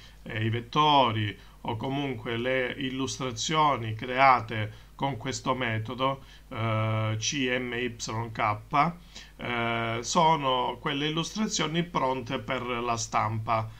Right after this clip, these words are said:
anziché per il web, eh, perché per il web possiamo intervenire direttamente su R G B, come già detto in precedenza, con dei valori, eh, eh, situati in queste, in queste tre caselline.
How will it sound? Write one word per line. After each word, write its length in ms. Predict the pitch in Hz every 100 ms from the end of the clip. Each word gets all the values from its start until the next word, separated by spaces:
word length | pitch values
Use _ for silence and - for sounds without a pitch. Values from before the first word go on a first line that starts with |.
| -
anziché 540 | - 135 131 139 127 113
per 180 | 123
il 120 | 120 110
web, 560 | 107 101 101 107 107 - - - - -
eh, 220 | 120 117 113
perché 320 | 175 175 180
per 180 | 180 208
il 120 | 208
web 760 | 151 143 135 135 139 135 - - -
possiamo 720 | 151 123 - 147 135 135 139
intervenire 800 | 156 156 151 156 175 165 139 147
direttamente 880 | 165 180 175 208 175 143 135 147
su 260 | 123 143 135
R 320 | 165 135 127 120
G 200 | 113 113
B, 280 | 107 104 101 - - -
come 280 | 170 185
già 160 | 175 190
detto 320 | 160 156 -
in 100 | 139
precedenza, 840 | 117 131 117 110 104 104 107 120 113
con 540 | 143 127 117 113 110 110 - -
dei 280 | 135 131 135
valori, 800 | 156 156 127 117 117 117 113 113 - - - -
eh, 380 | 127 117 113 110
eh, 280 | 135 123 120
situati 920 | 110 139 143 139 120 117 113 120 117 -
in 220 | 131 117
queste, 540 | 113 117 110 - 113 113
in 160 | 127
queste 340 | 113 120 113 117
tre 220 | 120 113
caselline. 840 | 127 113 123 110 104 101 110 -